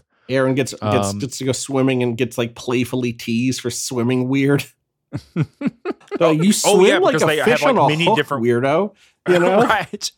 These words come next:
Speaker 2: right. 'Cause they're like, "Swim like a seal. Now
Speaker 1: Yeah.
Speaker 2: swim like a dolphin." They have, like,
Speaker 1: <laughs> Yeah.
Speaker 2: these, these, because for them, this is their whole life, right?
Speaker 1: Yeah.
Speaker 2: They, they just swim.
Speaker 1: Yeah.
Speaker 2: That's their whole deal. And so they, they have a bunch of, they have a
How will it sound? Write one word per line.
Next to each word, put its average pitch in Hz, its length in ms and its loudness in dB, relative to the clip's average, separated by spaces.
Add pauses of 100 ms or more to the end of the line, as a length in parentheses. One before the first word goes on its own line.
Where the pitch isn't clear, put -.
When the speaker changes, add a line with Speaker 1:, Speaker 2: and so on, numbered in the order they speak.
(140)
Speaker 2:
right. - 400 -6 (720)
'Cause 233 140 -4
they're 208 100 0
like, 190 160 -2
"Swim 349 260 0
like 226 180 0
a 254 40 -2
seal. 254 580 0
Now 269 140 2
Speaker 1:
Yeah. - 80 0
Speaker 2:
swim 185 180 0
like 277 180 0
a 302 40 -8
dolphin." 311 520 0
They 151 100 0
have, 127 220 0
like, - 200 2
Speaker 1:
<laughs> - 0 -
Yeah. 117 80 -6
Speaker 2:
these, 135 240 -6
these, 117 300 -4
because 170 440 -2 (120)
for 165 160 0
them, 185 260 0
this 170 140 -4
is 147 100 -8
their 147 120 2
whole 135 220 0
life, 123 380 -2
right? 220 320 2
Speaker 1:
Yeah. 139 100 -6
Speaker 2:
They, 139 200 -2
they 135 40 -6
just 156 400 -2
swim. 135 360 -2 (220)
Speaker 1:
Yeah. 147 220 0
Speaker 2:
That's 135 200 -2
their 156 140 0
whole 147 260 -4
deal. 131 380 -6 (720)
And 110 100 -14
so 113 460 0
they, 107 220 -8
they 104 160 -6
have 110 160 -2
a 110 40 -8
bunch 98 240 -10
of, 90 280 -10
they 98 80 -8
have 95 120 -8
a 90 80 -18